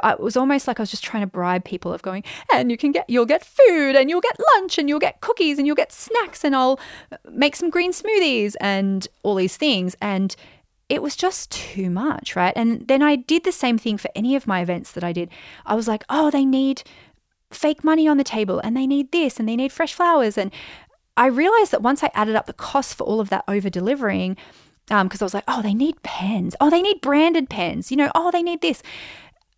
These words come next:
Um, oh, they need a little something to take away." I wasn't making <laughs> much money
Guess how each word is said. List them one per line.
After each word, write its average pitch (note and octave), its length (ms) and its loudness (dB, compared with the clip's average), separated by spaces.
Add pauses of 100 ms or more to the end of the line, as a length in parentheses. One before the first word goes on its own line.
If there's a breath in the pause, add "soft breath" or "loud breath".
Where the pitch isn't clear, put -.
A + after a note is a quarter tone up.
(100)
Um, A#3 280 4
oh, E4+ 120 0
they F4+ 120 0
need F4 160 -2
a E4 60 0
little E4 180 0
something C#4 300 -4
to - 100 -8
take C#4 200 -4
away." C4 280 0 (320 loud breath)
I C4 80 -2
wasn't E4+ 340 -2
making A3 340 -2
<laughs> G3+ 80 0
much - 200 -4
money G3+ 500 -2